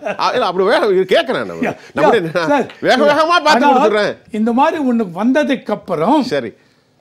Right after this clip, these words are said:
Speaker 1: ஒரு
Speaker 2: நைட்டு பகலமா
Speaker 1: பேங்க்
Speaker 2: பார்த்துடுறோம், decode பண்ணிடுறோம், மலமல
Speaker 1: பண்ணலாம்
Speaker 2: பண்ணிடுறோம்
Speaker 1: அப்படின்னு சொன்னா, அடுத்த
Speaker 2: ஆ.
Speaker 1: கொஸ்டின் என்ன வரும்?
Speaker 2: ஆ.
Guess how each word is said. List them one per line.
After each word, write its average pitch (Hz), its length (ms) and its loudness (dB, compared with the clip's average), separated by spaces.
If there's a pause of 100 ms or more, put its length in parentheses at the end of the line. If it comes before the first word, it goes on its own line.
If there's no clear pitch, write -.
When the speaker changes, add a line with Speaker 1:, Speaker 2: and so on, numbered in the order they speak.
(140)
Speaker 1:
ஒரு 185 120 2
Speaker 2:
நைட்டு 262 80 2
பகலமா 294 380 2
Speaker 1:
பேங்க் 285 120 2
Speaker 2:
பார்த்துடுறோம், 262 400 0
decode 247 360 -2
பண்ணிடுறோம், 262 280 0
மலமல 240 240 2
Speaker 1:
பண்ணலாம் 277 380 4
Speaker 2:
பண்ணிடுறோம் 233 440 2
Speaker 1:
அப்படின்னு 262 260 0
சொன்னா, 226 440 0
அடுத்த 262 320 0
Speaker 2:
ஆ. - 20 0
Speaker 1:
கொஸ்டின் 262 180 -2
என்ன 254 160 2
வரும்? 247 360 0
Speaker 2:
ஆ. 123 200 -4